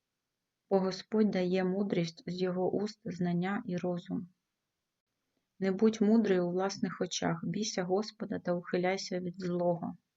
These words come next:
Блаженна людина, що мудрість знайшла, людина, що розум одержала. Бо ліпше надбання її від надбання срібла, і від щирого золота ліпший прибуток її.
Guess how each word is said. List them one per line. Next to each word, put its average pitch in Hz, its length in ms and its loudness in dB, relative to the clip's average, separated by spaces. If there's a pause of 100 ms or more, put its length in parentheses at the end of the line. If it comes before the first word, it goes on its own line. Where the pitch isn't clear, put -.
(1400)
Блаженна 202 560 8
людина, 196 460 4
що 180 240 -2
мудрість 185 400 0
знайшла, 180 540 -2 (100)
людина, 185 500 0
що 175 260 0
розум 180 380 0
одержала. 170 720 0 (840)
Бо 185 80 2
ліпше 220 380 2
надбання 185 580 2
її 180 300 0
від 180 180 0
надбання 180 500 0
срібла, 175 560 -2 (340)
і 175 100 0
від 180 140 2
щирого 185 520 2
золота 190 500 0
ліпший 175 400 -2
прибуток 180 560 -4 (320)
її. - 180 -2